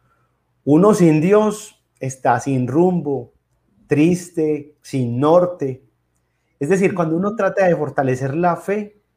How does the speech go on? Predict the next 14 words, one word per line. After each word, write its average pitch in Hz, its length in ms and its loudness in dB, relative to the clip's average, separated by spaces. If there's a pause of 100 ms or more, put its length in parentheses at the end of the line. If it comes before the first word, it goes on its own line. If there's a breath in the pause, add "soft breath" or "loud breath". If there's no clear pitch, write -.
(480)
a 123 80 -10
uno 131 280 -6 (300)
casi 160 500 -6
nunca 160 320 -4
lo 156 140 2
derrumba 120 520 0
nada. 127 460 -2 (280 soft breath)
Y 131 80 -4
esa 147 120 -2
estabilidad 135 580 4
de 165 120 6
ánimo 165 340 0
que 131 120 -8
nos, 120 220 -8